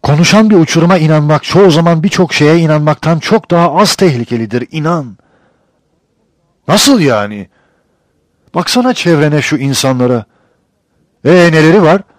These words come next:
Şu insanlar nelere inanıyorlar bir düşünsene. Yaşamlarını hangi inançları üzerine kuruyorlar, yönlendiriyorlar? Bir gözden geçirsene. Korkunç şeylerle yüz yüze geleceksin. Ne yani, herkese bu konuşan uçurumlara inanmalarını mı önereceksin?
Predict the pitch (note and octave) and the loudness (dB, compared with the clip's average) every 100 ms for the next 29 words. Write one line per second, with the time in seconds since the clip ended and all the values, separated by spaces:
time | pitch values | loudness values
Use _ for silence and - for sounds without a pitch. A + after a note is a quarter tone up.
0 | _ _ _ _ _ _ _ _ - A3+ | _ _ _ _ _ _ _ _ -2 0
1 | G3+ G#3 - F#3+ G3+ D3 D3+ F3+ A#3+ G#3 | 0 0 0 2 2 2 2 2 2 2
2 | D3+ A#2 A#2 A2+ A#2+ A2 C3+ C3+ C#3 C3 | -2 -2 -2 -2 -2 -2 -4 -4 -4 -4
3 | G3 D#3 F#2+ _ _ _ C#3 C3+ F3+ F#3 | -4 -6 -10 _ _ _ -2 0 0 0
4 | F#3 F3+ F3 A3+ F3+ C#3+ D3+ D3+ - D#3 | 0 0 0 -2 -4 -4 -2 -2 -2 0
5 | F3+ A#2+ A#2 G#2+ A2 - A2+ A2 G#2+ G2+ | 0 -2 -4 -4 -8 -8 -6 -4 -4 -2
6 | G#2 G2 A2+ A#2+ A#2+ A2 A2+ A#2 G2+ G2 | -4 -2 -2 0 -2 -2 -2 -2 -2 -6
7 | F#2 - _ - F#3+ F3 F#3+ D3+ F#3+ E3+ | -10 -14 _ -6 -4 0 0 0 -2 -2
8 | D3+ E3+ - A#3 G#3 - _ _ - D3+ | -2 -4 -4 -4 -4 -10 _ _ -6 -4
9 | D3 C4 B3 - F3 F#3+ F#3 F#3 D3+ B3 | -2 -4 -4 -2 2 2 2 0 0 -2
10 | D3 A#2+ A#2 A2+ G#2 G#2 - - F#2+ - | -2 -8 -6 -6 -8 -12 -12 -16 -20 -20
11 | _ _ _ _ _ _ _ _ B2+ F3+ | _ _ _ _ _ _ _ _ -2 2
12 | F#3+ C#3+ A#2+ A#2+ D3 D#3 - C#3 C#3+ C#3 | 2 2 0 0 0 0 -2 -2 -2 -2
13 | D3 D#3 D#3+ C3+ C#3+ D3 D3 D3 C3+ C3+ | -2 -2 -2 -2 -2 0 2 2 2 0
14 | C#3+ C#3+ D3+ G#3 A3 C#3 A2 G2+ G2 - | 0 2 2 2 2 0 -2 -4 -6 -8
15 | - | -12